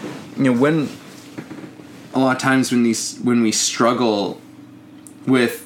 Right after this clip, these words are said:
little things, sometimes they might, I would even argue that there are opportunities that have come along for us to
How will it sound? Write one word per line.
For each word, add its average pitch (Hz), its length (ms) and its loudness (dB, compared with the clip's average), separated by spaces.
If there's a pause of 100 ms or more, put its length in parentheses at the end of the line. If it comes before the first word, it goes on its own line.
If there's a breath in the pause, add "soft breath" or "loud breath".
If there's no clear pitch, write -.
(160)
little 131 300 4
things, 156 580 -2 (400)
sometimes 214 800 0 (220)
they 151 220 2
might, 170 420 0 (200)
I 135 140 2
would 170 200 4
even 156 180 2
argue 139 400 2
that 117 180 -2
there 127 180 2
are - 180 -6
opportunities 127 960 0 (440 loud breath)
that 113 200 2
have 120 240 -2
come 160 220 2
along 131 580 2 (480 loud breath)
for 131 260 2
us 131 280 0
to 120 280 2